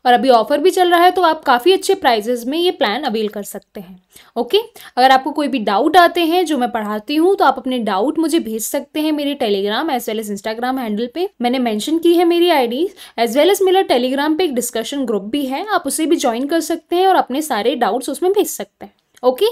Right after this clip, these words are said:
अब हम स्टार्ट करते हैं। ये हमारा टाइप नंबर सिक्स है और लास्ट क्लास में मैंने आपसे बोला था कि इसको सॉल्व करिएगा। ओके, अब मैं आपको सॉल्व करके बताती हूँ। ठीक है, देखिए क्वेश्चन किस पैटर्न में रहता है। Two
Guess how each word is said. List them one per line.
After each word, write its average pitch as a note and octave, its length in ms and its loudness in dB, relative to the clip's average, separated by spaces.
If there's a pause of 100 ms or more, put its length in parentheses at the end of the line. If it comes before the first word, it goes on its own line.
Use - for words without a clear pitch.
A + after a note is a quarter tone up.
(280)
अब B3 80 6
हम B3+ 120 2
स्टार्ट B3+ 320 2
करते F#4 260 0
हैं। F#4 180 0 (140)
ये C4+ 100 -2
हमारा E4+ 240 4
टाइप B3 280 4
नंबर C#4 200 0
सिक्स - 340 -6
है F#4+ 60 2
और G#4 80 2
लास्ट D#4 280 2
क्लास E4+ 240 2
में E4+ 60 2
मैंने E4+ 140 0
आपसे D#4 240 -2
बोला A#3 240 0
था D4 120 -4
कि E4+ 100 0
इसको G#4 200 2
सॉल्व A#3+ 360 2
करिएगा। C4 420 -2 (240)
ओके, B3+ 220 4 (340)
अब C4 100 6
मैं C#4 140 4
आपको F4+ 260 4
सॉल्व B3+ 320 2
करके G#3+ 220 -8
बताती F#3+ 380 -10
हूँ। F#3+ 220 -12
ठीक E4+ 140 -4
है, F#4 80 0 (400)
देखिए G#3 240 -2
क्वेश्चन C4+ 400 4
किस F#4 120 -2
पैटर्न E4+ 320 4
में F4+ 140 4
रहता E4 240 2
है। D#4+ 240 0
Two G4+ 120 10